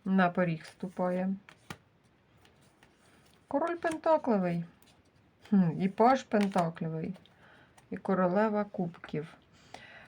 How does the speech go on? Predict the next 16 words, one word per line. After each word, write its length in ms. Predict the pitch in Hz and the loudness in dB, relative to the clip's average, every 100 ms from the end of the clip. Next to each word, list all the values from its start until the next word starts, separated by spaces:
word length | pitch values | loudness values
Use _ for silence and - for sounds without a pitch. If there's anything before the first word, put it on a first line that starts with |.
| - | -14
Тут, 160 | 294 262 | -4 4
дивіться, 420 | 262 233 220 208 | 6 6 8 6
або 200 | 208 240 | 8 4
прояв 400 | 233 226 208 190 | 6 6 8 6
однієї 300 | 196 202 196 | 6 6 6
людини, 380 | 208 240 277 240 | 6 4 2 2
короля 340 | 202 185 185 | 2 2 2
Пентаклевої, 760 | 180 175 170 170 165 160 160 156 | 2 0 0 0 0 0 0 -2
тобто 300 | 165 - 170 | -6 -6 -4
людини 400 | 160 156 151 151 | -2 -2 -2 -2
земної 460 | 160 170 160 143 131 | 0 2 2 0 -4
стихії. 600 | - 190 - 170 143 170 220 - _ _ _ _ _ _ _ - - 170 | -4 -4 -4 -4 -2 -2 -2 -4 _ _ _ _ _ _ _ -10 -6 2
Це 140 | 190 | 4
телець, 360 | 185 196 190 180 | 6 6 6 2
діва, 280 | 180 180 | 0 2
козиріг. 600 | 180 180 180 185 180 170 | 2 2 2 0 0 -4